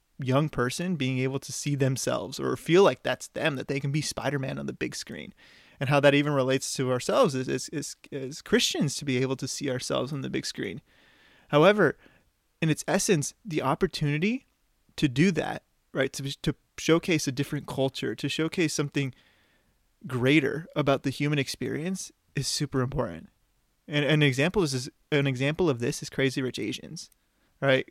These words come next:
Netflix was originally gonna buy Crazy Rich Asians. They, they had the plan, they were gonna give them a lot of money to be able to do anything that they wanted. But I can't remember if it was the director or the producers, but they said no. They said no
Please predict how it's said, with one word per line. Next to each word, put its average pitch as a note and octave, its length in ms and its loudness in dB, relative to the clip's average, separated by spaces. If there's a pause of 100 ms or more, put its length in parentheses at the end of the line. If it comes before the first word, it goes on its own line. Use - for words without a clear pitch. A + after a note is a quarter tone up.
Netflix D#3+ 480 2
was C#3 120 2
originally D3 300 2
gonna C#3+ 160 0
buy B2+ 260 2
Crazy C3 300 0
Rich B2+ 220 -2
Asians. D3 440 -10 (460)
They, C3 300 8
they C3 140 4
had C#3 220 4
the C#3 80 0
plan, D3+ 320 4
they C3+ 60 4
were C3 80 4
gonna C3 140 2
give B2+ 120 2
them B2 140 -2
a A#2 80 -4
lot C#3 480 4
of D3 80 4
money C3+ 300 4
to C3 100 -8
be C3 140 2
able C3 140 -2
to B2+ 80 -8
do C3 200 2
anything C#3 380 0
that A#2+ 80 -10
they C3 120 0
wanted. B2+ 400 -8 (640)
But C#3 340 6
I - 240 -4
can't E3 220 4
remember D3+ 260 6
if C3 80 -2
it C3+ 60 2
was B2+ 100 2
the B2+ 80 0
director B2+ 420 2
or G3+ 60 8
the D3+ 100 2
producers, C3 600 0
but C3+ 240 -2
they C3+ 160 4
said D3 260 2
no. B2 420 -4 (680)
They C#3+ 100 2
said D#3 200 6
no C3+ 520 4